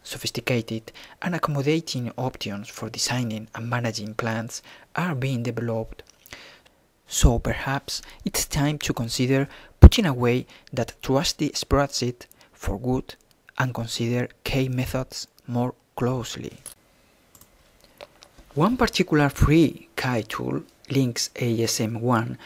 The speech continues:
was developed in a task group by the company Lynx Simulations and is provided exclusively inside the online course of the Polytechnic University of Valencia, Spain, titled Practical Course of Wastewater Treatment Plant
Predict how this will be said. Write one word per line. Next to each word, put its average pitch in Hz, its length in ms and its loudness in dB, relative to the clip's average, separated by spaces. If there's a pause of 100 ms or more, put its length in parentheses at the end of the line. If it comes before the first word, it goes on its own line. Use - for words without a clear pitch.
(320)
was 160 200 4
developed 127 520 4
in 139 160 -4
a 104 60 0
task - 300 -2
group 156 400 -4 (100)
by 131 120 0
the - 120 0
company 151 500 0
Lynx 147 340 2
Simulations 131 800 0 (360)
and 117 200 -4
is 175 180 2
provided 160 640 2
exclusively 180 800 0
inside 139 460 0
the 120 220 -4
online 151 520 2
course 131 420 0 (300)
of - 120 -8
the - 60 -2
Polytechnic 156 680 -2
University 127 580 0
of 117 120 -2
Valencia, 123 600 -2 (140)
Spain, 117 480 0 (420)
titled 175 400 2 (460)
Practical 170 480 0
Course - 440 0
of - 140 -6
Wastewater 139 640 4
Treatment 131 360 -2
Plant 113 320 -2